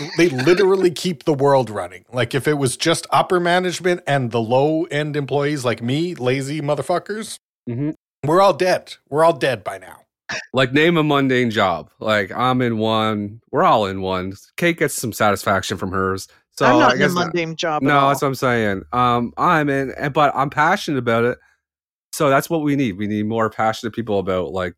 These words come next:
Speaker 2: that work at, like, fucking
Speaker 3: And here's the thing.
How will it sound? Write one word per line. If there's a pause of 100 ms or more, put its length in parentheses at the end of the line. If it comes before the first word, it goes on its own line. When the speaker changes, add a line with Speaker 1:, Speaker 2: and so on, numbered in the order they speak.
Speaker 2:
that
work
at,
like,
fucking (320)
Speaker 3:
And
here's
the
thing.